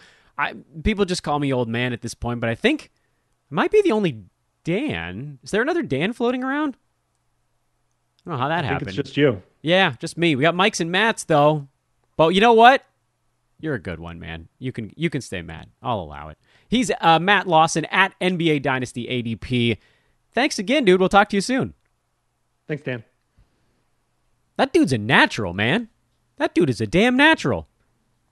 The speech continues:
Speaker 1: Said he hasn't done a whole lot of podcasting before. I'm not sure that I believe it. It's also possible that anybody who has a really good connection and a nice microphone, I just, I don't know. It, it touches my heart when somebody sounds good on a pod.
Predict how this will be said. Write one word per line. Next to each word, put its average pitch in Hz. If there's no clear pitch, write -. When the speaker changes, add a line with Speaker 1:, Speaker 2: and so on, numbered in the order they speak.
Speaker 1:
Said 156
he 151
hasn't 139
done 160
a 127
whole 139
lot 135
of 107
podcasting 98
before. 90
I'm 120
not 180
sure 127
that 107
I 98
believe 101
it. 90
It's -
also 202
possible 143
that 123
anybody 131
who 117
has 107
a 104
really 123
good 127
connection 123
and 101
a 90
nice 107
microphone, 120
I 110
just, 98
I 120
don't 92
know. 73
It, 175
it 196
touches -
my 135
heart 80
when 92
somebody 92
sounds 92
good 90
on 80
a 78
pod. 95